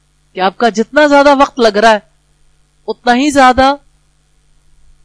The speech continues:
جو لوگ اس ماحول میں نہیں ہیں، اتنا ہی زیادہ ان پہ منفی اثر مرتب ہو رہا ہے۔ تو یہاں ہم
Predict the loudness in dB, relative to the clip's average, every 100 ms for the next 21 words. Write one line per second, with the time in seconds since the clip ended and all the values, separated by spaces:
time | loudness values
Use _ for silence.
0 | -20 -2 2 2 2 -2 -2 0 2 0
1 | -2 -2 -2 -2 -2 -4 -4 -4 0 0
2 | 2 0 -4 -4 0 0 -2 -6 _ _
3 | _ -6 -4 -4 -4 -2 -2 -2 -2 -2
4 | -2 -2 -2 -4 -10 _ _ _ _ _
5 | _ _ _ _ _ -20 _ _ _ _
6 | _ _ _ _ _ -10 -4 -2 -2 -2